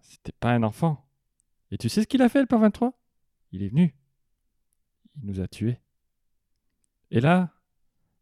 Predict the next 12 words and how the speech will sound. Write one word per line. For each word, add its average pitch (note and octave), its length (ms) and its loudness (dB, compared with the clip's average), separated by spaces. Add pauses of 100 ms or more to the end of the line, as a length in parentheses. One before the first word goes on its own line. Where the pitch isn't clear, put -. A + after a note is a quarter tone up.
entre - 440 -2 (540)
un G#2+ 120 -2
homme A#2 220 0 (260)
grand G#2+ 320 -6 (880)
qui - 120 -20
tenait C3 280 2
la B2 120 2
tête - 420 -4 (180)
des G2+ 120 -4
parents G#2 320 -4
de G#2 100 -2
Colby. G2 380 -6